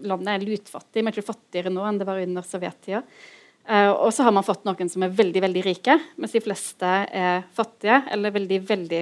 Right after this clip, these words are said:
fattige. Eh, og fremtiden er mer usikker. Men av den yngre generasjonen, eh, så er det jo ikke så naturlig å savne Sovjettida, for de vet jo ikke helt hva de savner.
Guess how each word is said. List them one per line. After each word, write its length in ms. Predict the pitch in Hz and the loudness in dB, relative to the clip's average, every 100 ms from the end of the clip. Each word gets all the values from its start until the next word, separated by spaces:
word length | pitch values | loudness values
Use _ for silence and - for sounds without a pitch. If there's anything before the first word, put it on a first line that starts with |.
| 175 | -6
fattige. 460 | 185 - - - - _ _ _ _ | -14 -16 -10 -10 -12 _ _ _ _
Eh, 240 | - 208 202 | -6 0 0
og 160 | - | 0
fremtiden 540 | 208 214 185 190 180 185 | -4 -6 -4 -4 -4 -6
er 120 | - 190 | -10 -6
mer 120 | 185 | -6
usikker. 560 | 180 180 - - - - _ - - _ 240 | -8 -12 -14 -12 -14 -14 _ -20 -20 _ -2
Men 140 | 240 262 | 0 2
av 80 | 285 | 2
den 140 | 311 | 2
yngre 600 | 254 220 202 214 214 214 214 | 2 2 0 2 2 2 0
generasjonen, 640 | 220 220 220 240 240 370 - _ _ _ _ _ - - | -2 -2 -4 -2 2 0 0 _ _ _ _ _ -20 -2
eh, 200 | 262 262 247 | 4 4 6
så 160 | 285 | 6
er 60 | 202 | 6
det 80 | 196 | 4
jo 80 | 190 | 0
ikke 200 | 220 202 | -4 -4
så 120 | 190 | -4
naturlig 460 | 190 202 185 185 190 | -6 -8 -6 -4 -4
å 80 | |
savne 460 | 185 202 190 185 185 | -6 -8 -6 -6 -6
Sovjettida, 480 | 202 190 180 220 233 | -6 -8 -6 -2 -2
for 140 | 233 | 0
de 40 | 202 | -4
vet 140 | 185 196 | -4 -8
jo 40 | |
ikke 120 | 190 | -10
helt 140 | 185 - | -10 -10
hva 60 | 185 | -10
de 80 | 190 | -6
savner. 440 | 214 180 185 208 | -6 -6 -8 -8